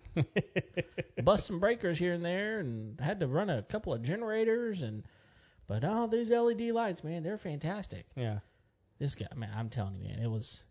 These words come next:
Speaker 2: it was insane. I've got a picture somewhere, but you can't see anything. It's just a light.
Speaker 1: Good
Speaker 2: I
Speaker 1: for
Speaker 2: mean, <laughs>
Speaker 1: him.
Speaker 2: it's
Speaker 1: I,
Speaker 2: crazy.
Speaker 1: I'll never do it, but
Speaker 2: Well, no. It was insane. It was nuts. But t-, ten lawn inflatables is too many.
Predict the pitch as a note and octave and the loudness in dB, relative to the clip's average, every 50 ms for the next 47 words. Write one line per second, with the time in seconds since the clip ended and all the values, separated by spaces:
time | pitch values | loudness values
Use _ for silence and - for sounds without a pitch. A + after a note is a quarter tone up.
0 | - - D#3 C3+ A#2 A2+ G#2+ G2 - - G2+ G2+ G2+ - - E3 F#3 G3 C4 A#3+ | -2 4 4 6 6 4 0 -2 -2 -2 -2 -4 -4 0 4 4 8 8 8 8
1 | - D3 - G#3+ A#3+ - - F3 C#3 - D#3+ C#3+ C#3 C3 B2 C#3+ D3 D3+ - G3+ | 8 8 6 6 6 4 2 2 4 4 4 4 6 4 4 4 2 2 2 0
2 | F3 C#3 - - A#3+ A3+ F#3+ D3+ C3 - A#2+ A#2 A#2 - - D3 C3 - A#2 B2+ | 2 2 2 2 2 2 2 2 0 0 0 0 0 0 2 0 2 2 2 4
3 | D3+ F#3 E3 G#2 - - - - _ _ _ _ _ _ _ - - - - _ | 6 4 4 4 0 -6 -12 -14 _ _ _ _ _ _ _ -20 -20 -20 -20 _
4 | _ _ - C3+ A#2 - D#3+ F3 D#3+ D#3+ D#3+ - A#2 C3 C3 A#2+ G#2+ F#2+ F#2+ F#2 | _ _ -8 -8 -2 0 2 4 6 8 8 10 10 10 8 6 6 4 4 2
5 | G#3+ E3+ - - - - - - A3 C#4+ D#4 F#3 A#2 A#2 B2+ C#3+ C3+ A2+ A2 A2 | 2 4 2 2 2 4 4 4 6 6 4 4 6 8 8 8 8 8 6 4
6 | G#2+ G#2 G2+ G2 G2+ G2 G2 G#2+ - - - G2 F#2+ F#2+ - _ _ - B2 A#2+ | 4 4 4 2 2 2 2 0 -2 -4 -6 -6 -6 -6 -8 _ _ -8 -2 0
7 | A#2+ A2+ G#2 G2+ G#2 G2+ F#2 - - - - _ _ _ _ _ _ _ _ - | 2 2 2 0 0 -2 -2 -4 -6 -10 -18 _ _ _ _ _ _ _ _ 0
8 | - B2 A#2 A2 - G2+ F#2+ - - - - - - C#3+ C#3+ B2 - - F2+ - | 2 2 2 2 0 -4 -6 -6 -6 -6 -6 -4 0 2 2 2 2 0 -4 -6
9 | - - - - - - - - - _ _ _ _ _ _ _ - - - - | -6 -6 -6 -6 -6 -8 -12 -20 -20 _ _ _ _ _ _ _ -12 -2 0 0
10 | C3 - - - - - - - - G#3 B3 B3+ C4 C4 B3 A3+ A3 G#3+ G3+ G3+ | 2 4 2 2 0 -2 -2 -2 0 2 4 4 2 2 4 6 8 10 10 10
11 | F#3+ F#3 F3 D3+ - F3+ E3 D#3 D3 C#3 B2+ B2+ B2 A#2+ A2 A#2 A#2 - - - | 10 8 6 6 6 8 8 10 8 8 6 6 4 4 2 0 0 4 6 6
12 | F#3 E3 D3+ C3 A2 F#2+ F#2 - | 8 8 6 4 2 0 -4 -10